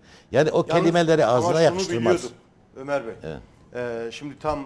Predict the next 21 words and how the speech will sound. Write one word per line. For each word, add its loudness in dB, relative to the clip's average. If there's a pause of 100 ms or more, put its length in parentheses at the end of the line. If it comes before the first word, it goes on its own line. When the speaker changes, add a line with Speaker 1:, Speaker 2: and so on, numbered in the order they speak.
(120)
Speaker 2:
yeri -12
geldi, -10
yani -12
bunu -16
soracaktım. -12
Speaker 1:
Hı -20 (480)
hı. -6
Speaker 2:
Ee, -8 (460)
siz -18
de -10
spontane -10
olarak -6
konuyu -12
açtınız. -14 (960)
Ee, -8 (580)
gerek -8
Sayın -10 (100)
Deniz -14
Baykal -6
meselesine, -20 (800)
gerekse -10